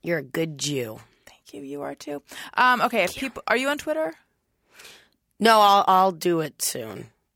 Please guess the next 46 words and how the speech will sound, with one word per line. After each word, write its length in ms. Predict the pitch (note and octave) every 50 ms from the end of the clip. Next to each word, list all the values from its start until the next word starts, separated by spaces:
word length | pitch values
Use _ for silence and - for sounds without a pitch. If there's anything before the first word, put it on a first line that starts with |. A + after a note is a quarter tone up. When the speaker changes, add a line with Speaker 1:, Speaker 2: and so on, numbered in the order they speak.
| _ -
Speaker 2:
Okay. 300 | G3+ G#3 G3+ F#3 C#3 G#2
Well, 220 | - G3 A#3 A#3+
if 80 | B3+ B3
people 280 | - D4 D#4+ D#4 D#4 C#4
wanna 180 | C#4 B3+ A3
find, 520 | - - G#3+ G3+ G3 G3 G3 F#3+ F3+ - - _ _ _ _
is 120 | - - G#3+
there 80 | B3
anything 260 | B3+ B3+ A#3+ - A#3 A3
you 80 | G#3+
want 220 | G#3 G3+ G3 F#3 -
to 80 | G3
throw 180 | - G3+ F#3+ F3+
out 180 | F3 E3+ E3+
there 140 | - F3 E3+
that, 60 | D#3
like, 140 | G2+ E3 D#3+
if 40 | E3
people 160 | - F3 -
wanna 140 | D#3+ D3+ C#3+
find 280 | - G3+ G3+ F3+ F3 E3+
you, 100 | E3 D#3
they 120 | - -
can 180 | - _ - D#3
go 100 | D3+ C#3+
to 100 | D3+ - _
this, 440 | F#3+ F3+ E3 D#3 D#3 D#3 - - D3+
or 180 | D3 C3+ C3+ -
Speaker 1:
No. 140 | E3 D#3+
Speaker 2:
I 40 | D#3+
suppose 340 | D#3 D#3 D3+ D#3 F#3+ F3+ E3+
they 80 | E3 D#3
should 160 | D#3 D#3 D3
just 160 | - D3+ -
watch 320 | C3+ B2 A2+ - - - - -
all 120 | C#3+ C#3
your 120 | - E2+
things? 420 | D#3 - - F#2 E2 - - - -
Speaker 1:
No. 380 | B2+ C3 C3 B2+ B2 B2 C3 C3+ - _ _ _ _ _ _ _ _ _ _ _ - -
Speaker 2:
No. 260 | F3+ F3 D3 A#2+ A2 - -
Okay. 140 | G3 F#3+
Speaker 1:
I'm 140 | E3 D#3 G2 -
good. 320 | D#3+ D3 D3 C#3 - - - _ _ _ _ _
Speaker 2:
All 60 | A#4 B4
right. 240 | G#4+ C4+ A3 - -
Speaker 1:
No, 160 | - E3+ F3